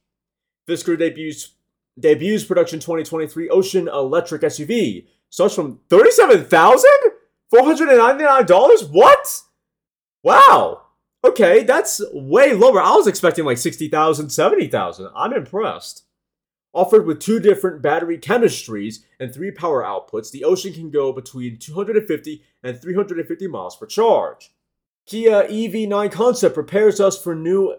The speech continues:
electric three-row S U V the size of the Telluride. The full-size E V, E V S U V features an interior that can transform into a meeting room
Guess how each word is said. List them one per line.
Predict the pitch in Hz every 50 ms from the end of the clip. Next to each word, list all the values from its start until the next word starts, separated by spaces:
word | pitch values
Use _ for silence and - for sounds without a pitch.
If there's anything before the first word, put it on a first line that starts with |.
| -
electric | 147 160 156 185 190 185 - 185 165 -
three-row | - - 143 151 208 220 220 196 165 180 175 -
S | 151 147 143 -
U | 156 156 147 131
V | 214 240 226 190 160 147 - - _ _ _ _ _
the | 143
size | - - 220 202 180 151 127 113 - 110
of | 95 -
the | 98
Telluride. | - 165 202 226 214 202 170 151 127 110 95 87 - - _ _ _ _ _ _ _
The | 123
full-size | - 180 190 185 190 190 180 170 151 - 165
E | 175 170 165
V, | 131 147 165 160 160 151 - _ _ _ _ _ _
E | - 208 220 214
V | 190 185 165
S | 147 - -
U | 139 127
V | 120 127 131 127
features | - 202 202 - - 170 135 143
an | 147 147
interior | 151 151 - 247 240 220 202 185
that | 175 165 -
can | 185 165
transform | - 180 170 156 - 190 180 156
into | 175 - - 175
a | 165
meeting | 208 269 269 233 156 113
room | 98 95 80 73